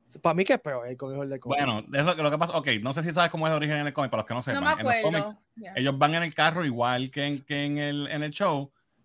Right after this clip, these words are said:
Speaker 2: ella y Bruce, y lo que pasa es que a ella, como ella es abogada, la están persiguiendo unos mafiosos para matarla, porque ella está manejando un caso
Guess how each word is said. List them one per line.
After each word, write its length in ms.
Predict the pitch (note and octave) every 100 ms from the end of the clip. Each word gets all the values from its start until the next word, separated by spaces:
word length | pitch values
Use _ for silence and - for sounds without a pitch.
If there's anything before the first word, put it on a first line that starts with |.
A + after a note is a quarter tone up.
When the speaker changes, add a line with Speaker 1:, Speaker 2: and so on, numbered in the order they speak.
| -
Speaker 2:
ella 260 | A2 A#2 C3+
y 80 |
Bruce, 400 | C#3 D#3+ C#3 - - _ -
y 240 | B2+ A#2+
lo 80 | A#2
que 80 | A2+
pasa 140 | A#2+
es 60 | B2+
que 100 | D3
a 140 | D#3
ella, 140 | E3
como 160 | B2 G#2
ella 140 | G#2+
es 40 | A#2+
abogada, 380 | C3 C3 D#3 D3
la 80 |
están 380 | A2+ A2+ A#2 C3
persiguiendo 400 | C3+ - C#3 D3+
unos 120 | C#3+
mafiosos 480 | C#3+ C#3+ D3+ F3+ D#3+
para 180 | - A2
matarla, 440 | G#2 G2+ C#3+ F3+ A#2+
porque 200 | G#2 G#2
ella 80 |
está 160 | G#2+ C3+
manejando 320 | C#3+ C#3 D3+
un 60 | D3
caso 360 | D3+ F3+ C3+